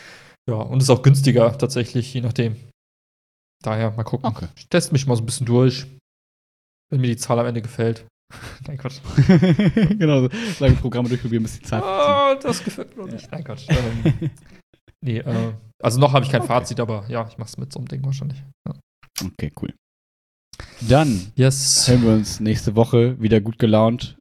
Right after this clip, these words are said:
Speaker 2: wieder, äh, mit tollen Themen außerhalb von Umzug und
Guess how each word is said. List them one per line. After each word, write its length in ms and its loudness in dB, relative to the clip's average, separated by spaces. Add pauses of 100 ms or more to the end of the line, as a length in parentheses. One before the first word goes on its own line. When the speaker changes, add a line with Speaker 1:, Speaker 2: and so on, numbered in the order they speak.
Speaker 2:
wieder, 480 2
äh, 260 -4
mit 200 -10
tollen 300 2
Themen 560 -2 (1040)
außerhalb 360 -2
von 160 -6
Umzug 540 -2 (400)
und 440 -2